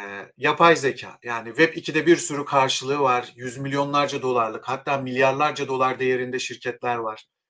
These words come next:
Birçok ürününü bedava sunuyor, chat G P T gibi. Aynı zamanda Microsoft ortağı ve Microsoft kendi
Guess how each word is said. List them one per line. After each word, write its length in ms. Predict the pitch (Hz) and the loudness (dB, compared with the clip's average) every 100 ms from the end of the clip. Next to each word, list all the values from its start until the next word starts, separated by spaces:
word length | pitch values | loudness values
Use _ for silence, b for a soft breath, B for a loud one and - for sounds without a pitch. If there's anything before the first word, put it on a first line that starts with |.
| _ | _
Birçok 360 | 165 - 175 160 | -2 2 2 0
ürününü 400 | 143 143 147 147 | -4 -4 -4 4
bedava 380 | 139 143 139 139 | 6 10 8 6
sunuyor, 380 | - 131 120 | -2 -6 -6
chat 260 | - 131 131 | -4 -4 -4
G 180 | - 120 | -10 -10
P 140 | 123 | -14
T 140 | - 127 | -12 -10
gibi. 280 | 117 113 120 _ _ _ _ - | -10 -10 -12 _ _ _ _ -2
Aynı 260 | 135 143 | 0 0
zamanda 360 | 135 139 139 139 | -2 0 0 2
Microsoft 600 | 139 139 139 - 135 - | 0 0 -4 -6 -6 -4
ortağı 460 | 139 131 139 139 139 | -4 -4 -2 0 0
ve 200 | 143 - | -4 -6
Microsoft 580 | 135 139 127 135 127 - | -10 -8 -8 -8 -12 -12
kendi 500 | 131 127 131 143 | -8 -6 -4 -4